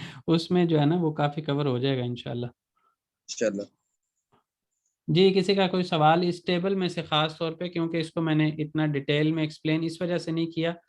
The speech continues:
Speaker 1: क्योंकि सिवाय इस इसम, इसम वाले पार्ट के इसमें एडिशन कोई नहीं हुई। जो फील जुमले लहर में हमने जो पढ़ा है, वही सारा यहाँ पे रिपीट हो रहा है। हम अगर इसको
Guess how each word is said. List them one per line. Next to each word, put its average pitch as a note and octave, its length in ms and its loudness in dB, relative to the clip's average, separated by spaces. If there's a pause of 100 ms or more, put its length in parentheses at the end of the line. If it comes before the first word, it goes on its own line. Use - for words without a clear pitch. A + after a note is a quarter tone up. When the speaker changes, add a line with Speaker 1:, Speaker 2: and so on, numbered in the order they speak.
(380)
Speaker 1:
क्योंकि E3+ 600 2
सिवाय D#3 640 4
इस E3+ 320 0
इसम, F3+ 540 -2
इसम E3+ 340 0
वाले D3+ 220 6
पार्ट C#3 440 0
के E3 400 -4
इसमें D#3 380 -2
एडिशन D3+ 440 2
कोई C#3 160 2
नहीं C#3 140 4
हुई। B2 160 -2
जो C#3+ 140 -2
फील E3 280 -2
जुमले E3+ 240 0
लहर E3 220 0
में E3 120 -2
हमने D#3 240 0
जो D#3 120 -2
पढ़ा D#3 280 -2
है, D3+ 260 -4 (560)
वही F#3 240 4
सारा D3+ 280 4
यहाँ C3+ 320 2
पे C#3 120 0
रिपीट C#3+ 340 -4
हो C#3+ 80 0
रहा D3 120 0
है। C#3 60 -2
हम C#3+ 180 0
अगर D3+ 180 0
इसको D3+ 440 -4